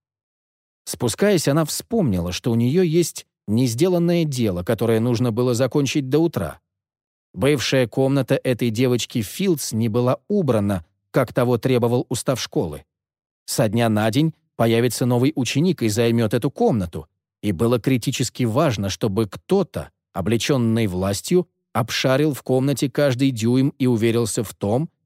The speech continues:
что после девочки Филдс не осталось никаких подрывных или незаконных предметов, что могли бы негативно воздействовать на нового жильца. С учётом прошлого ученицы Филдс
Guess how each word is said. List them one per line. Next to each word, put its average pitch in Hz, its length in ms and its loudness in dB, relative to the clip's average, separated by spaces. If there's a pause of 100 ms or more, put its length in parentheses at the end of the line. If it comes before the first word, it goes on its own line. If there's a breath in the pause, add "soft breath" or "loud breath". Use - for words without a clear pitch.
(100)
что - 220 -2
после 135 360 0
девочки 131 500 0
Филдс 131 500 -2 (260)
не 113 160 2
осталось 139 520 0
никаких 147 640 0
подрывных 131 760 0
или 143 180 4
незаконных 139 720 0
предметов, 127 720 0 (240)
что - 200 0
могли 127 320 2
бы 120 120 2
негативно 120 640 0
воздействовать 120 800 0
на 113 140 0
нового 120 420 0
жильца. 95 520 -6 (840)
С - 140 -8
учётом 151 500 2
прошлого 139 640 0
ученицы 113 580 -2
Филдс 180 440 -2